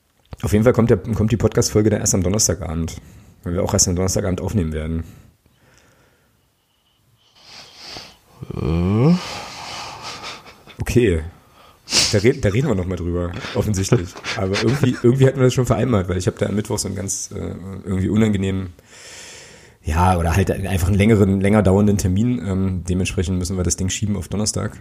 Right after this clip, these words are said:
Speaker 1: und hatten uns da, äh, ist immer gut, wenn man das vorher noch mal geklärt hat, ne?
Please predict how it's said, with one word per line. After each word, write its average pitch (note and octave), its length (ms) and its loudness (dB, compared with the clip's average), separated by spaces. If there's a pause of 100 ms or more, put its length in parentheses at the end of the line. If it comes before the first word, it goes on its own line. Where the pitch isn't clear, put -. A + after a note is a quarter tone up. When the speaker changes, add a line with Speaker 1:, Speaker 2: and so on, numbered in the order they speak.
(120)
Speaker 1:
und F#2 160 -8
hatten F#2 160 -6
uns F2+ 140 -6
da, F2+ 320 -4 (140)
äh, F2 100 -6
ist A2 100 -2
immer B2 120 4
gut, D3+ 180 4
wenn A#2 80 6
man G#2+ 80 6
das G2+ 80 2
vorher A#2 180 2
noch A2+ 100 0
mal G#2 100 2
geklärt G2+ 280 -2
hat, F2+ 160 -4
ne? F#2+ 180 -10